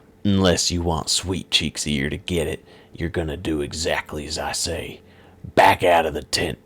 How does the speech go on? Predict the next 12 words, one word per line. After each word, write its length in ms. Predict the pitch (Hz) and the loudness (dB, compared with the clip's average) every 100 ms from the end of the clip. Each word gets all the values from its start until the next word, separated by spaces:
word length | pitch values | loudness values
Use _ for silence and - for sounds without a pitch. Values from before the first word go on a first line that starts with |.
| _ | _
now! 480 | - - 64 - - - _ _ _ _ _ - | 2 6 6 4 -2 -12 _ _ _ _ _ -18
Silas 500 | - - 92 98 - | -8 2 6 6 4
and 80 | 90 | 0
Torin 280 | 107 98 92 | 4 4 4
hesitated 500 | 98 95 - 90 87 | 0 0 0 2 2
for 160 | - | 2
a 60 | 87 | 2
moment, 420 | 87 87 85 - | 2 0 -2 -2
not 220 | 101 101 | 0 2
wanting 280 | 85 95 90 | 4 4 2
to 120 | 85 87 | -2 -4
comply. 520 | 87 87 85 82 | -4 0 0 0